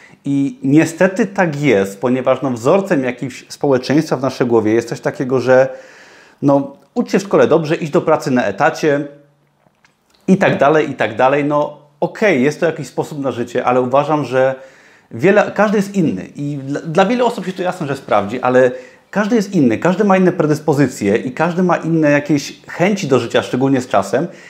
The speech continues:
Niestety edukacja w Polsce i pewnie nie tylko w Polsce, w wielu innych krajach,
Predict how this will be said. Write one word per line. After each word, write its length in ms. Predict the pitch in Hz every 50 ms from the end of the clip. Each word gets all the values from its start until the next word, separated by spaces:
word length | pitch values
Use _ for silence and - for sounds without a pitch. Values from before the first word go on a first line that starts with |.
| - - -
Niestety 560 | 139 139 139 - 190 190 190 - 175 165 - -
edukacja 960 | 151 151 165 165 165 - 185 175 170 - - - 180 175 170 170 170 170
w 160 | 165 - - -
Polsce 720 | _ _ _ 175 180 185 175 - - - - 175 175 175
i 120 | 185 185 185
pewnie 280 | 185 - 214 202 214
nie 100 | 214 220
tylko 200 | 202 233 - 220
w 40 | 190
Polsce, 540 | 202 - 214 196 - - - 117 113 135 - - - - -
w 40 | 123
wielu 200 | 139 143 147 147
innych 180 | 143 139 139
krajach, 440 | - - 117 107 113 120 151 170 -